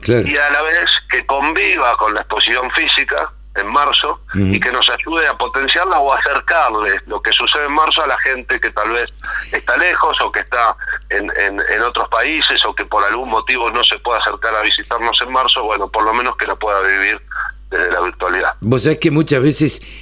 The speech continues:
Speaker 1: eh, yo hablo de que hay cosas que van a, a continuar en paralelo, porque... Nada va a reemplazar el que el productor vaya y toque el tractor y se suba a la cosechadora o pruebe una camioneta, este,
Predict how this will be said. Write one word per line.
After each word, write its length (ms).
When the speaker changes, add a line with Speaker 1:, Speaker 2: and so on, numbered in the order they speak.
Speaker 1:
eh, 560
yo 540
hablo 340
de 200
que 260
hay 180
cosas 320
que 140
van 200
a, 180
a 160
continuar 560
en 220
paralelo, 720
porque... 440
Nada 320
va 120
a 40
reemplazar 840
el 240
que 120
el 160
productor 560
vaya 300
y 100
toque 340
el 120
tractor 420
y 60
se 160
suba 420
a 60
la 120
cosechadora 880
o 220
pruebe 300
una 160
camioneta, 760
este, 640